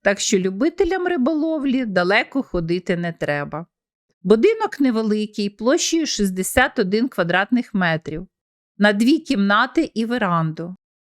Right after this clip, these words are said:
Але гарно зроблений ремонт як ззовні, будинок пофарбований, установлені пластикові вікна. Так ремонт хороший і всередині. На фото поки ще є меблі, але власник забере їх,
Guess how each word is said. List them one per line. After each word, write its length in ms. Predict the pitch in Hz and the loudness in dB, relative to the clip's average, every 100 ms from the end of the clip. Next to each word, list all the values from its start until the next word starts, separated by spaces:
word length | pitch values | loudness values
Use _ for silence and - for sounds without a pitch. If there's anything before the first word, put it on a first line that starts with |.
| _ | _
Але 240 | - 180 196 | 2 4 2
гарно 480 | 233 320 359 311 254 | 2 -2 0 0 0
зроблений 560 | 247 269 254 240 214 | 0 -2 -2 0 0
ремонт 520 | 202 202 254 392 359 | 0 2 0 -2 -4
як 240 | 208 202 196 | 0 0 0
ззовні, 720 | 196 196 180 170 214 285 339 | -2 0 0 0 0 0 -2
будинок 540 | 214 202 208 359 311 - | -4 -2 0 0 0 0
пофарбований, 920 | 214 - 196 180 214 214 196 190 185 | -4 0 -2 0 -2 -2 -2 -4 -4
установлені 800 | 208 - 208 220 311 277 196 190 | -6 -2 0 2 2 2 0 -2
пластикові 720 | - 214 - 202 - 190 180 | 0 -2 -2 -6 -2 -2 -2
вікна. 520 | 180 185 - 175 170 - _ _ _ _ | -4 -6 -6 -4 -4 -6 _ _ _ _
Так 260 | - 233 - | 0 0 2
ремонт 440 | 202 214 339 370 | 2 2 0 -2
хороший 520 | - 196 196 226 - 233 | -2 -2 0 -2 -2 -2
і 120 | 202 | -2
всередині. 880 | - - 190 165 160 165 160 170 185 _ _ _ | -4 -2 0 2 0 -4 -6 -8 -10 _ _ _
На 180 | 208 233 | 2 2
фото 400 | - 359 453 320 | 4 2 2 0
поки 340 | 208 349 - 349 | 0 -2 -2 0
ще 240 | - 339 | 0 0
є 160 | 294 294 | 0 2
меблі, 500 | 226 190 175 165 156 | 2 2 0 -2 2
але 240 | - 220 | 2 2
власник 500 | 226 277 320 - 330 | 0 0 0 -2 -2
забере 520 | - 320 269 233 190 | 0 0 2 2 0
їх, 340 | 175 175 175 | 0 -2 -6